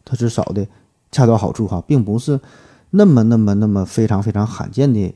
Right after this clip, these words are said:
少。呃，比如说有一种金属叫做铼啊，这个咱都没听过，呃，一个金属旁加个来回的来，这个那就更少，呃，但是因为它太少，太少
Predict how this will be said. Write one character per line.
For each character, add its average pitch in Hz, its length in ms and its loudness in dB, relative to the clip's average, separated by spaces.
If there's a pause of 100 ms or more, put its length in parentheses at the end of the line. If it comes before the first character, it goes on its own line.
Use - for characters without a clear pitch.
少。 - 480 -10
呃， 104 140 -4
比 107 100 -2
如 135 120 4
说 147 160 4
有 110 120 2
一 - 20 2
种 110 160 0
金 117 180 0
属 104 140 -4
叫 104 140 -2
做 107 260 -2
铼 92 300 -6
啊， 101 240 -8
这 110 100 -4
个 104 60 -2
咱 98 120 -4
都 101 80 -2
没 104 120 0
听 - 240 -8
过， 87 120 -8 (460)
呃， 90 220 -6
一 107 120 -2
个 110 60 0
金 117 220 0
属 107 80 -2
旁 95 140 -2
加 98 140 -2
个 95 140 -2
来 95 160 -2
回 92 160 -4
的 98 80 0
来， - 260 -8 (300)
这 151 180 0
个 110 120 0
那 123 100 4
就 123 80 2
更 160 220 4
少， - 320 -8 (240)
呃， 110 120 -6
但 135 140 0
是 139 100 0
因 131 80 2
为 131 120 2
它 123 80 2
太 160 240 0
少， - 240 -4
太 104 180 -2
少 - 140 -6